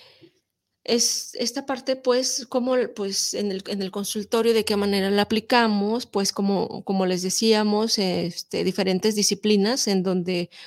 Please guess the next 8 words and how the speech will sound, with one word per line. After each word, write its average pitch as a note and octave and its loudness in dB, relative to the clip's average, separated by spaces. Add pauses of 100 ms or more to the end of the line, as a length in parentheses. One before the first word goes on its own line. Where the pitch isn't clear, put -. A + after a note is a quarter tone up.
(140)
puede G#3 4
ser G3+ -2
la G3 -2
pintura, A#3 2
la G3+ 0
escultura, G#3 0
el F3+ -6
teatro, G#3 -2